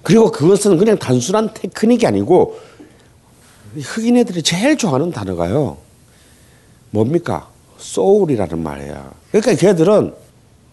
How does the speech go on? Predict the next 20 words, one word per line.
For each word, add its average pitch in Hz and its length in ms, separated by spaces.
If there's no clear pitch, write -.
"Hey, 104 220
hey 117 140
man, 107 320
soul 180 300
brother." 90 400
그러니까 165 200
니하고 170 300
나하고 147 180
진짜 214 280
형제는 214 420
아니야. 90 520
부모를 147 920
나눈 117 320
형제는 175 360
아닌데 104 480
소울 254 280
브라더 151 320
하면 147 440
우리는 175 540
영혼이 156 840